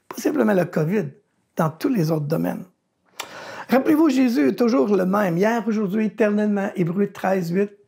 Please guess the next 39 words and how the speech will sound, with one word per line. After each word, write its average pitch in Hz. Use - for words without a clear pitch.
nous 196
enseigne 202
que 175
Jésus 214
est 202
le 170
même. 160
Peu 370
importe 320
la 208
tempête, 180
peu 294
importe 269
covid 196
dix-neuf, 175
peu 311
importe 285
ce -
qui 220
se -
passe, 226
la 151
vérité 214
est 196
la 151
vérité, 185
la 170
parole 185
est 170
la 156
parole. 196
Et 330
la 214
parole 226
ne 220
s'adapte 175
pas 262
aux 175
choses. 240